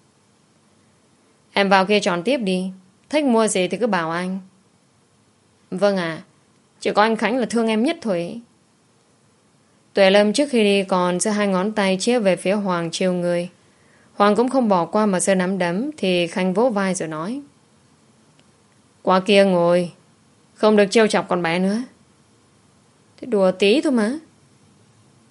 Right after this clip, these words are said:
Suốt ngày bắt nạt con bé thôi ấy. Vui mà." "Sao nào, mua được gì rồi?" "Hai cái áo." "Tôi hôm nay lại tròn áo ở đây cơ à?"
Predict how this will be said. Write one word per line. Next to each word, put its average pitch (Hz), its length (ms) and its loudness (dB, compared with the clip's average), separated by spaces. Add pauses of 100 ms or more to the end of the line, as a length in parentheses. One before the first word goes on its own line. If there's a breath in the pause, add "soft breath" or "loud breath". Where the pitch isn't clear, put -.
Suốt 320 300 2
ngày 214 200 6
bắt 285 140 4
nạt 190 280 2
con 190 180 2
bé 175 180 0
thôi 240 200 0
ấy. 233 200 -4 (960)
Vui 226 380 2
mà." 202 240 0 (1200)
"Sao 202 240 2
nào, 180 500 0
mua 214 200 4
được 196 140 4
gì 185 240 0
rồi?" 185 380 0 (1300)
"Hai 196 220 0
cái 190 140 2
áo." 190 420 -2 (1300)
"Tôi 247 100 4
hôm 247 160 6
nay 240 160 6
lại 196 200 4
tròn 185 220 2
áo 202 180 4
ở 220 80 4
đây 214 120 4
cơ 220 140 -2
à?" 165 220 -4